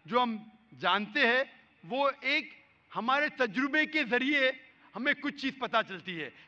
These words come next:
लेकिन हमारा खालिक, हमारा बनाने वाला, जिस तरीके से डॉक्टर हमारे जिस्म के बारे में ज़्यादा जानता है, अल्लाह सुब्हानहू व तआला खुदा सारे डॉक्टरों से और ऊंचा है। वो जानता है क्या हमारे लिए अच्छा है, क्या हमारे लिए बुरा है।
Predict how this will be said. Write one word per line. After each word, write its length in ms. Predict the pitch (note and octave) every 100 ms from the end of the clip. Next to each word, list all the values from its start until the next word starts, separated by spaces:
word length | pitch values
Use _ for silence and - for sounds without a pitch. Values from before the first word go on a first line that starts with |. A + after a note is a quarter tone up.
| -
लेकिन 240 | G#3 C#4+
हमारा 360 | A3 B3 C4+ C#4
खालिक, 360 | - A3 B3
हमारा 380 | A#3 G#3 A#3 B3+
बनाने 340 | A3+ G#3+ A3 A3
वाला, 340 | G3+ F#3+ F3 - - C#3+
जिस 280 | C4+ C#4
तरीके 320 | C4 B3+ A#3 B3+
से 140 | A#3+
डॉक्टर 520 | G3+ G3 - C4+ G#3+ A#2+ -
हमारे 360 | - A3+ B3+ B3+
जिस्म 340 | F3+ G#3+ B3
के 100 | A3+
बारे 220 | A3+ A3+
में 120 | A3+ G#3+
ज़्यादा 340 | F#3+ G3 A3
जानता 380 | F#3+ F#3 F3 G3+
है, 180 | G#3 B3+ - - -
अल्लाह 300 | G3+ B3+ C4+
सुब्हानहू 440 | - A3+ A#3 A#3+
व 40 | A3+
तआला 280 | A3+ A3+
खुदा 460 | A3 C4 F#3+ C4+ B3+ B3+ - - _ -
सारे 360 | B3 C#4+ D#4 D#4+
डॉक्टरों 480 | C4+ A#3+ C#4+ D4
से 220 | C#4+ D4 D4+
और 300 | - C4+ C4+
ऊंचा 260 | A#3+ A#3
है। 220 | F#3+ C#3 - _ _ _ _ _ F#3+
वो 160 | C#4+
जानता 420 | A3+ A3 A#3 A#3 C#4+
है 120 | C#4+
क्या 220 | C#4 C4
हमारे 280 | A#3+ A#3 B3+
लिए 120 | B3
अच्छा 340 | A#3 - C4+ C4
है, 100 | C#4+
क्या 180 | C4
हमारे 260 | A#3+ A3+ A#3
लिए 80 | E3+
बुरा 220 | C#3+ C3+
है। 200 | B2+ C3